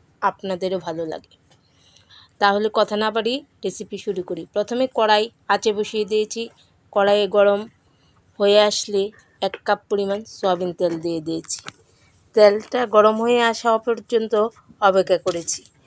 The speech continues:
পরে পেঁয়াজ কুচি দিয়েছি। আর এদিকে একটা বাটির মধ্যে সামান্য পরিমাণ জল নিয়েছি।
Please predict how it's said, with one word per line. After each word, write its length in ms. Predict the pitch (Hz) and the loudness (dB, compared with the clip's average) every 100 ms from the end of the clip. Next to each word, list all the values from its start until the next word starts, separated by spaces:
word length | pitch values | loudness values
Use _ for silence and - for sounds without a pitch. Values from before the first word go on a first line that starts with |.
| _ _ _ | _ _ _
পরে 340 | 233 220 277 - _ _ _ | 2 4 2 -2 _ _ _
পেঁয়াজ 300 | - 226 202 | 2 4 4
কুচি 280 | - 202 - | -2 -8 -8
দিয়েছি। 520 | 175 180 165 - - 117 - - - - - _ _ _ _ _ _ _ _ _ _ _ _ _ _ _ _ _ | -4 -4 -4 -8 -10 -14 -20 -20 -20 -20 -20 _ _ _ _ _ _ _ _ _ _ _ _ _ _ _ _ _
আর 180 | 214 208 | 0 6
এদিকে 500 | 202 208 220 214 202 - _ | 6 6 6 6 6 2 _
একটা 300 | 208 202 226 | -2 0 0
বাটির 300 | 208 208 233 | 2 0 0
মধ্যে 260 | 220 214 202 | -2 0 -2
সামান্য 440 | 202 202 208 220 | -2 -2 -2 -2
পরিমাণ 540 | 220 214 208 202 240 190 | -2 -2 -2 -4 -8 0
জল 220 | 196 185 | 2 4
নিয়েছি। 540 | 180 175 175 - - | 2 -4 -6 -8 -10